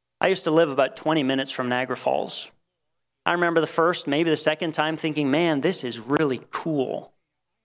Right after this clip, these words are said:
By the hundredth time, I could not imagine why anybody would fly from anywhere in the world and come and look at this puddle of water falling over a cliff. When Jesus says,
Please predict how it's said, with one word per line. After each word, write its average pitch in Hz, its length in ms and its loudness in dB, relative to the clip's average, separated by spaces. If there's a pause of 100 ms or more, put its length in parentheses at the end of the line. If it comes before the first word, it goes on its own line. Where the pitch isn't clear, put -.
(160)
By 196 240 4
the 220 60 2
hundredth 240 640 0
time, 262 520 2 (580)
I 254 140 2
could 226 180 2
not 208 340 2
imagine 190 560 2
why 175 200 4
anybody 262 340 4
would 202 160 4
fly 185 300 4
from 175 260 -4
anywhere 254 420 4
in 147 80 0
the 135 100 0
world 120 380 -2 (340)
and 143 80 -8
come 185 200 0
and 165 100 0
look 156 160 2
at 139 100 -2
this 151 140 0
puddle 170 300 0
of 143 80 2
water 139 240 4
falling 135 340 2
over 123 240 0
a 120 40 -2
cliff. - 500 -6 (1900)
When 185 160 4
Jesus 262 400 2
says, 233 440 2